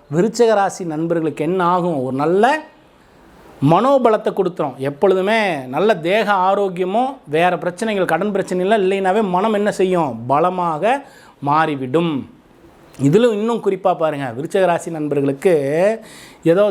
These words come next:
தொழில் செய்றோம், தொழில் எனக்கு ஒரு அபிவிருத்தி இல்ல, நிறைய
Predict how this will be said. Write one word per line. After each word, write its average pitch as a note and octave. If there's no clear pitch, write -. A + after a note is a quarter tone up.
தொழில் F3+
செய்றோம், D#3+
தொழில் G3
எனக்கு D3+
ஒரு F#3+
அபிவிருத்தி D#3+
இல்ல, D3+
நிறைய G#3